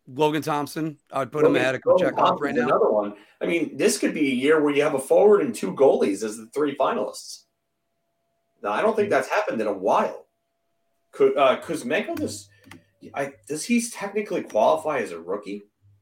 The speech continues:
Speaker 2: I think he does, but I'm not sure about his age.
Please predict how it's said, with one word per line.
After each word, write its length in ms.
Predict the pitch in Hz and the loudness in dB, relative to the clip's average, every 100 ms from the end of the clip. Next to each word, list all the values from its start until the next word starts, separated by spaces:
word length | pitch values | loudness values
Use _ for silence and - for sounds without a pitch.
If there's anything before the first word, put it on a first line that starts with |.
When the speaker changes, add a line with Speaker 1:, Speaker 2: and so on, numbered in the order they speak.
| _ - _ - - _ - | _ -20 _ -20 -20 _ -20
Speaker 2:
I 40 | |
think 280 | - 202 214 | -6 -4 -4
he 180 | - - - - | -4 -8 -6 0
does, 460 | 113 117 - - | 2 2 0 -10
but 240 | - 101 95 | -8 -6 -6
I'm 120 | 104 | -2
not 220 | 123 107 | -2 -2
sure 240 | - 120 | -4 -4
about 240 | 110 95 92 | -2 -4 -6
his 200 | 85 - 101 | -14 -18 -14
age. 480 | 98 87 78 - | -14 -14 -16 -20